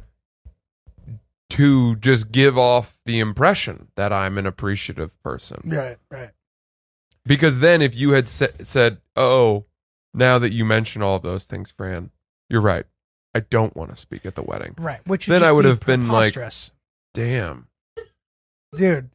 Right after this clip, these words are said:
Speaker 2: yeah.
Speaker 1: Why did I do that?"
Speaker 2: Uh, right, right. But no, I mean, I thought it was innocent.
Speaker 1: <laughs> Yeah.
Speaker 2: You know, I completely understand. I've already, I, my goal is to surprise you, not in a way that is controversial by any means, but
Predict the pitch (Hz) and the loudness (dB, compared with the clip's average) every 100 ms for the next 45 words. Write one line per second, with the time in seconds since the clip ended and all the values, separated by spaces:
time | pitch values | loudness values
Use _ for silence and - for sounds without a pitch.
0 | _ 170 98 117 165 135 113 104 - 127 | _ -4 -2 0 0 2 0 -2 -2 -2
1 | 143 113 104 170 120 185 175 160 147 131 | 0 0 0 0 0 -4 -6 -4 -4 -6
2 | 139 127 - _ _ _ - 185 175 143 | -8 -10 -12 _ _ _ 2 2 2 -4
3 | - - 170 147 - _ _ _ _ _ | -8 -8 -6 -6 -12 _ _ _ _ _
4 | - 185 180 160 147 147 143 143 139 - | -4 2 4 4 2 0 0 -2 -6 -12
5 | 139 - 139 135 - - 131 - 156 139 | -12 -10 -8 -8 -10 -10 -10 -4 -4 -4
6 | 135 156 - 151 151 139 135 131 147 139 | -6 -8 -6 -6 -6 -6 -8 -6 -4 -4
7 | 135 185 180 185 196 196 - _ - 190 | -4 2 4 6 6 4 0 _ -2 2
8 | 220 - 190 202 175 208 233 220 185 170 | 2 2 4 4 6 8 8 8 4 0
9 | - - 180 160 156 147 - 165 - 170 | -2 2 4 6 4 0 -4 -8 -4 0
10 | 165 151 131 131 139 165 _ _ _ _ | 0 0 -4 -4 -6 -8 _ _ _ _
11 | - 175 180 175 170 160 151 135 160 151 | -4 2 2 4 4 4 4 2 2 2
12 | 143 143 139 131 - - _ - 147 135 | 0 -2 -4 -6 -10 -14 _ -6 -4 2
13 | 180 196 147 139 139 135 131 135 139 165 | 2 4 0 -4 -4 -6 -8 -10 -10 -10
14 | 147 | -12